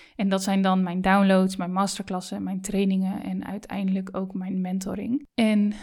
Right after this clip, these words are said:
die authenticiteit en dat framework pas ik ook toe op bijvoorbeeld mijn lanceringen, maar ook alle teksten die ik schrijf. Ik leer mijn doelgroep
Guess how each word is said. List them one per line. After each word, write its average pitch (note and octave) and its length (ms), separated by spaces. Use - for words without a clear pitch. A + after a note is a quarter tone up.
die G#3+ 180
authenticiteit G3+ 880
en E3+ 100
dat F3+ 160
framework F#3+ 640
pas F#3 200
ik F#3+ 200
ook G3+ 260
toe F#3+ 600
op F#3+ 260
bijvoorbeeld F#3+ 340
mijn F#3+ 220
lanceringen, G3 840
maar - 180
ook G3 200
alle A3 260
teksten F#3+ 420
die F#3+ 120
ik F#3+ 100
schrijf. G3 580
Ik A3+ 240
leer G#3+ 400
mijn G3 360
doelgroep G3 720